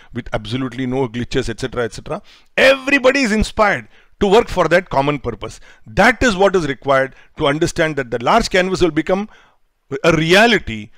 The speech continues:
only when all of us forget about our differences, all of us forget about our selfish desires, all of us forget about any other consideration and focus on the common goal,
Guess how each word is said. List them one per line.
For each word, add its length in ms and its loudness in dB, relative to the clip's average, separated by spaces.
only 260 0
when 160 2
all 240 2
of 140 0
us 100 0
forget 420 0
about 320 2
our 260 0
differences, 600 2
all 180 4
of 100 0
us 120 0
forget 360 -2
about 240 2
our 240 0
selfish 380 -2
desires, 500 2
all 140 2
of 100 0
us 120 -2
forget 440 -4
about 280 -2
any 260 2
other 280 4
consideration 720 -2
and 200 -2
focus 340 0
on 100 -2
the 100 0
common 380 0
goal, 260 -2